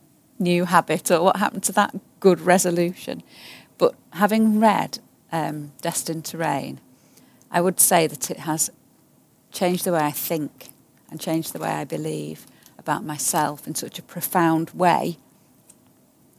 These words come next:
It's had a lasting im-, impact on me. And I'm a wife and I'm a mum. And, um, it's had a lasting impact on my family too,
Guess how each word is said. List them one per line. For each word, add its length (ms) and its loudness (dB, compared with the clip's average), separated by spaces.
It's 220 -6
had 180 -2
a 60 0
lasting 640 0
im-, 120 -6
impact 640 -4
on 180 -2
me. 280 -2
And 340 0
I'm 200 2
a 60 0
wife 580 2
and 140 0
I'm 180 2
a 60 2
mum. 380 0
And, 520 0
um, 520 -4
it's 200 -2
had 100 0
a 80 -2
lasting 360 -2
impact 360 -4
on 100 -6
my 140 -2
family 460 -4
too, 400 -8